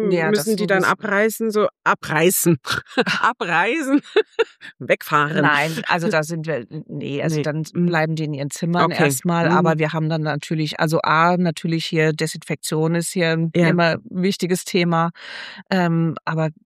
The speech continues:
Speaker 2: natürlich kann man seit Corona noch besser mit Masken arbeiten,
Speaker 1: Ja.
Speaker 2: dann ist das nicht mehr so
Speaker 1: Hat ja jeder jetzt,
Speaker 2: verpönt,
Speaker 1: ne?
Speaker 2: sag ich
Speaker 1: Ja.
Speaker 2: mal, genau.
Speaker 1: Mhm.
Speaker 2: Das wundert,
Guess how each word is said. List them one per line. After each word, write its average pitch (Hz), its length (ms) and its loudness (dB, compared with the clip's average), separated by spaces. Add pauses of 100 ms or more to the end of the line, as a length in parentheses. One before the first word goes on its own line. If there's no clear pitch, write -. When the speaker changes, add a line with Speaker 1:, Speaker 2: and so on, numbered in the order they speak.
Speaker 2:
natürlich 165 500 -4
kann 165 160 -4
man 156 140 2
seit 170 180 -2
Corona 185 400 2
noch 190 180 2
besser 190 280 0
mit 180 160 -2
Masken 185 340 0
arbeiten, 175 560 0
Speaker 1:
Ja. 160 140 4
Speaker 2:
dann 160 80 -4
ist 175 180 -4
das 175 160 -4
nicht 180 160 -2
mehr 170 160 0
so 160 320 0
Speaker 1:
Hat 165 160 0
ja 151 80 4
jeder 147 420 2
jetzt, 156 140 6
Speaker 2:
verpönt, 220 240 6
Speaker 1:
ne? - 80 2
Speaker 2:
sag 196 220 4
ich 202 80 2
Speaker 1:
Ja. 180 140 6
Speaker 2:
mal, 185 200 4
genau. 175 320 6
Speaker 1:
Mhm. 170 120 6
Speaker 2:
Das 170 200 -4
wundert, 180 240 0